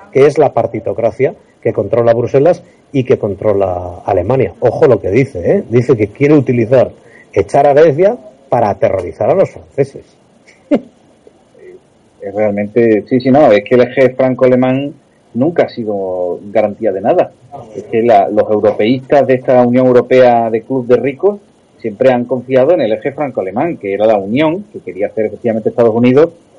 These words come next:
Speaker 2: eh, con una maniobra política tras la Segunda Guerra Mundial que contuviera a estos europeos que no hacen más que tirarse bombas y ca-, y matarse los unos a los otros.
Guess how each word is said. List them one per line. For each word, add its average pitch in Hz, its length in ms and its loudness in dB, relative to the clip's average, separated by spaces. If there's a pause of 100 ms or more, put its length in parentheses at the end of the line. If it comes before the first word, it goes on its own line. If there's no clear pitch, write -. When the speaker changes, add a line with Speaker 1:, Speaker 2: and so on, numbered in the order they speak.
(140)
Speaker 2:
eh, 98 80 -6
con 98 160 -2
una 107 160 0
maniobra 113 680 2
política 117 440 0
tras 110 180 0
la 110 120 -4
Segunda 113 280 -4
Guerra 117 220 0
Mundial 131 400 0 (280)
que 143 120 -2
contuviera 117 720 0 (380)
a 104 160 0
estos 117 360 -2
europeos 127 460 4
que 165 80 -10
no 131 80 -6
hacen 139 200 -4
más 156 140 -6
que 180 80 -4
tirarse 127 360 0
bombas 139 320 0
y 117 80 -6
ca-, 110 180 -8
y 113 100 -8
matarse 113 440 -4
los 107 120 -4
unos 107 180 -10
a 101 40 -4
los 98 100 -2
otros. 139 280 -2